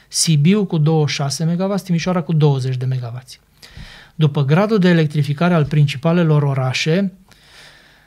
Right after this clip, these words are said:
Sibiu e pe locul întâi, douăzeci și cinci la sută electrificat. Timișoara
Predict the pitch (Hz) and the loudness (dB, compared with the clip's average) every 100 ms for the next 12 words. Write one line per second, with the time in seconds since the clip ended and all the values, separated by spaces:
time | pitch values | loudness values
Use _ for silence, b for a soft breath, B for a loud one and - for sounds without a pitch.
0 | B B - 170 170 196 170 180 175 160 | B B 0 2 4 4 4 4 4 4
1 | 165 151 147 131 143 180 147 - 165 147 | 4 4 2 0 2 2 0 0 0 2
2 | 139 135 - 131 127 127 160 139 143 143 | 0 -4 -6 -8 -10 -4 0 0 -2 -8
3 | 131 135 131 - - 151 151 143 175 151 | -8 -8 -10 -12 -2 2 2 2 2 0
4 | 127 123 | -2 -8